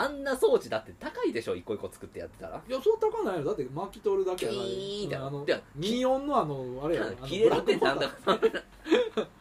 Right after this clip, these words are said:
Speaker 1: <laughs> あれでもな、ブラッド・ピットよかったよな、あの時な。
Speaker 2: <laughs> いや、あの時、まあ、
Speaker 1: あの時。
Speaker 2: ブラッド・ピットは常にいいよ。
Speaker 1: あれな。
Speaker 2: 基本的に。うん。
Speaker 1: いや、俺、久々にな、だからその、引っ越してさ、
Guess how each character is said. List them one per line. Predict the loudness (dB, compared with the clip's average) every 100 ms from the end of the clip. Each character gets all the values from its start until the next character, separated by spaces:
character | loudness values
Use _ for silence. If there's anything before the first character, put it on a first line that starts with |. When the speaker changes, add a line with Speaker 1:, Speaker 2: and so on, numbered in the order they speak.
| -20 -20 -20 -20 -20 -20 -20 -20 -20 -12
Speaker 1:
<laughs> | -8
あ |
れ | -6
で | -8
も | -4
な、 | 0 0 -2 -6 -20 -20 -14 -8
ブ |
ラ | -8
ッ |
ド・ | -8
ピ | -6
ッ |
ト | -2
よ | 0
か | -2
っ |
た | -4
よ | -6
な、 | -6 -8 -16 -20 -14
あ |
の | -12
時 | -8 -4
な。 | -2
Speaker 2:
<laughs> |
い | -2 -2 -4 -6 -14 -8
や、 | -8 -8
あ |
の |
時、 | -10 -12 -12
ま | -10
あ、 | -8
Speaker 1:
あ |
の | -4
時。 |
Speaker 2:
ブ |
ラ | -2
ッ |
ド・ | -2
ピ | -4
ッ |
ト | -4
は | -4 -6 -8
常 |
に | -6 -6 -8 -14
い |
い |
よ。 | -16 -18 -20 -18
Speaker 1:
あ | -12
れ | -10
な。 | -6
Speaker 2:
基 |
本 | -6 -6 -10
的 | -16 -20
に。 | -20
う |
ん。 |
Speaker 1:
い | -14
や、 | -16 -16 -8
俺、 | -4 -4 -8 -14
久 | -8 -6
々 | -6
に | -6
な、 | -6 -8
だ | -8
か | -10
ら |
そ | -10
の、 | -10 -10 -12 -12
引 | -12
っ | -8
越 | -8
し |
て | -8
さ、 | -10 -12